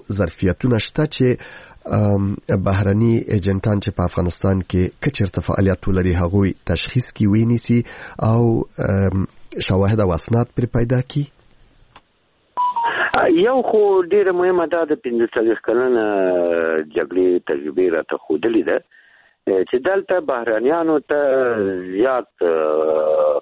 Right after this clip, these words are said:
Speaker 2: قدر ورکول کېږي. یعنې دوی په وړاندې ډېر بې تفاوتي. دوی خوشحاله دي چې دا د بهرنیان راغلل،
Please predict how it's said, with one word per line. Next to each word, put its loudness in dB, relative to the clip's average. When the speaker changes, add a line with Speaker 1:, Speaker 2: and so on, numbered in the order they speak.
Speaker 2:
قدر -2
ورکول 0
کېږي. -6
یعنې 0
دوی 2
په -4
وړاندې 0
ډېر 0
بې -4
تفاوتي. -2
دوی 4
خوشحاله 0
دي 0
چې -20
دا 0
د 0
بهرنیان -2
راغلل، 0